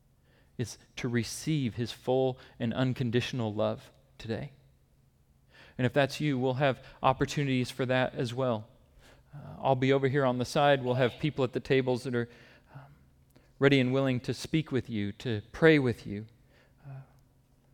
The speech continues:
whatever your need is. And then finally, maybe your story isn't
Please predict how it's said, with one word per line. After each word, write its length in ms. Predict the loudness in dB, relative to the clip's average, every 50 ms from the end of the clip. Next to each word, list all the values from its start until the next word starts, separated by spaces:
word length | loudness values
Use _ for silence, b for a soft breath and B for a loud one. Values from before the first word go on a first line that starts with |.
| _ _
whatever 320 | -2 2 4 4 4 4
your 180 | 2 2 2 0
need 320 | 0 0 0 0 -2 -2 -4
is. 420 | -4 -2 -2 -2 -2 -4 -8 -14 -18 _ _ _ _ _ _ _ _ _ _ _ _ _ _ _ _ _ _ _ _ _ _ _ _ _ _ _ _ _ _ _ _ b b b b b b b b b b b b _ _ _ _ _ _ _ _ _ _ _ _ _ _ _ _ _ _ _ _ _ _ _ _ _ _ _ _ _ -6
And 100 | -2 0
then 100 | 0 2
finally, 500 | 4 4 4 4 4 4 2 0 -2 -4 -6 -12 -20 -20 _ _ _ _ _ _ _ _ _ _ _ _ _ _ _ _ _ _ _ _ _ _ _ _ _ _ _ _ _ _ _ _ _ _ _ _ _ b b b b b b b b b
maybe 160 | -2 0 0 0
your 100 | 0 0
story 460 | -2 -4 -6 -2 0 0 2 2 0
isn't 260 | 0 -2 -4 -6 -8